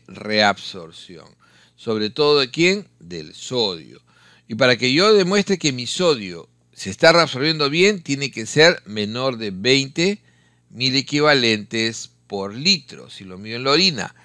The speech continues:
Y si hago la medición de creatinina y sodio en la orina y saco la fracción excretada de sodio, eso va a ser menor al uno por ciento.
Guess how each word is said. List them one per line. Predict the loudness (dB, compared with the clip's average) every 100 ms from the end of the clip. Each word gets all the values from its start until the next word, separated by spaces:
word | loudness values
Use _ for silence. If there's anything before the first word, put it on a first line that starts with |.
| _ -20 _
Y | -10
si | 2
hago | 4 6
la | 6
medición | 4 0 0 0 0
de | -2
creatinina | 0 0 0 -4 0 0 0
y | -4 -6 -6
sodio | 0 2 2
en | 0
la | -2
orina | -2 -2 -4
y | -8
saco | 0 0 0 -2 -4 -8 _ _
la | -2 -2
fracción | 0 -4 -4 -4 -2 -2 -2 -10 _ _ -8
excretada | -8 -6 -6 -6 0 4 4 2 -2
de | -6
sodio, | -4 -2 0 0 0 -2 _ _ _ _ _ _
eso | -4 -4 0 0
va |
a | 0
ser | 0 -2
menor | -4 -8 -2 -2
al | -2
uno | -4 -8
por | -6 -8
ciento. | -2 -2 -2 -14